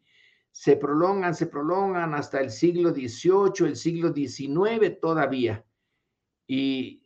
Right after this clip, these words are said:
señala que el analista social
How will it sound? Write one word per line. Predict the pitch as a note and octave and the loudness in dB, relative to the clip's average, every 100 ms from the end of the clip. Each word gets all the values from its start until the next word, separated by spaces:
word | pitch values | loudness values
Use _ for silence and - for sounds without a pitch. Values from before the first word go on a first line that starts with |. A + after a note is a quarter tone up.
| _ | _
señala | - C3+ C#3+ E3+ E3 D#3 A#2+ - _ _ _ _ A2 - | -8 -4 -2 0 4 4 2 -10 _ _ _ _ -20 0
que | C3 B2+ - - | 4 4 2 -8
el | A#2+ C3 B2+ B2 A#2 - | 0 2 2 0 -8 -6
analista | A2+ G#2 A#2 E3+ E3+ - E3 D3+ D#3 - _ - _ _ | -4 -2 0 -2 -2 -2 0 0 -4 -14 _ -20 _ _
social | - B2+ - D#3+ C#3+ D3 | -8 -4 2 4 4 2